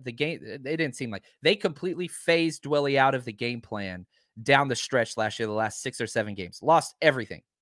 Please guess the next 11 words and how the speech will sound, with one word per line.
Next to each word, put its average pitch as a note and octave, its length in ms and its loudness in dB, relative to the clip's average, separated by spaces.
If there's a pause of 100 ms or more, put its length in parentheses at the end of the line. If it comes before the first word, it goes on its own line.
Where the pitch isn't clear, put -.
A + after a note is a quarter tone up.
All - 140 8
snaps, - 640 -4
almost D3 260 -2
completely. G#2+ 460 -6 (640)
But C#3+ 240 8 (280)
he's E3+ 280 -4
come C#4 180 8
back E3 300 6
with C#3 100 -2
a G#2 60 -4
vengeance A2+ 640 -4